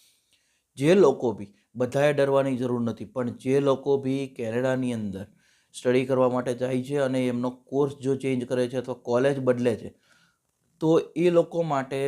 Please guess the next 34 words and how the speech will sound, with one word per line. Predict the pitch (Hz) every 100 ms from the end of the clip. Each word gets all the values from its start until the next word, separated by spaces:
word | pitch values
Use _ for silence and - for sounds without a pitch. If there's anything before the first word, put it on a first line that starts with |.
| 139
પોસ્ટ | - 131 135
સ્ટડી | 143 139
વર્ક | 131 127 123
પરમિટ | 131 127 127 127
લેવી | 113 117
ઘણી | 117 113 110
બધી | 110 113
અઘરી | 107 98 123
થઈ | 127 127
જશે | 127 123 139 - _ _ -
અને | 135 151 160 170 - -
ઘણા | 127 131 143
એવા | 135 139
કોર્સિસ | 139 - 143 139 127 -
જે | 117
નવસો | 120 107 110 110 143 139
છાસઠ | - 113 110 143 127
કોર્સનું | 131 123 139 127
લિસ્ટ | 113 123 135
already | 123 120 120
કેનેડિયન | 120 117 120
ગવર્મેન્ટે | 113 117 117 117 113
આપ્યું | 117 - 117
છે, | 104 - _ _ _ -
તમારા | 139 139 147 135
બંને | 123 123 147 165 -
કોર્સને | 139 127 127 110
ટ્રાય | 120 131 139
એવી | 139
રાખો | 135 135 - 147 - _ _ _ -
કે | 135
આ |
બંને | 135 120 120 131 156
કોર્સ | 143 131 120